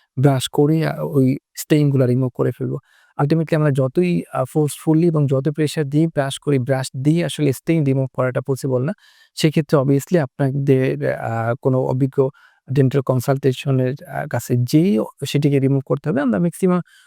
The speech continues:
খুবই স্মুথলি ব্রাশ করবো এবং সেটা ম্যাক্সিমাম দেড় থেকে দুই মিনিট আমাদের ব্রাশের টাইমিংটা থাকবে। আরেকটা জিনিস আমরা ভুল করে ফেলি যে আমরা সাধারণত, আ,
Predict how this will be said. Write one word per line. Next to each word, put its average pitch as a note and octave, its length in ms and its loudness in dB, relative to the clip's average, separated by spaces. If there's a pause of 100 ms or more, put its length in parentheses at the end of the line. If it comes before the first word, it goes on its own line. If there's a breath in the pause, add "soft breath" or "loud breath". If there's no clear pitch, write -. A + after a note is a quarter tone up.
(140 soft breath)
খুবই E3 200 2
স্মুথলি D#3+ 440 -2
ব্রাশ E3+ 300 -2
করবো F3+ 280 -2
এবং A#3 200 -2
সেটা D#3+ 300 -4
ম্যাক্সিমাম D3 520 -2
দেড় C#3+ 320 -2
থেকে C3+ 160 0
দুই C3 200 2
মিনিট B2+ 260 2 (240)
আমাদের B2+ 280 -2
ব্রাশের B2 380 -4
টাইমিংটা B2 360 -2
থাকবে। B2+ 300 -4 (540 soft breath)
আরেকটা D3 280 0
জিনিস F3+ 260 2
আমরা F3+ 160 2
ভুল D3 200 2
করে F#3 240 2
ফেলি G3+ 340 0
যে F#3+ 120 -2
আমরা D#3+ 180 -2
সাধারণত, D#3 440 -4
আ, D3 520 -4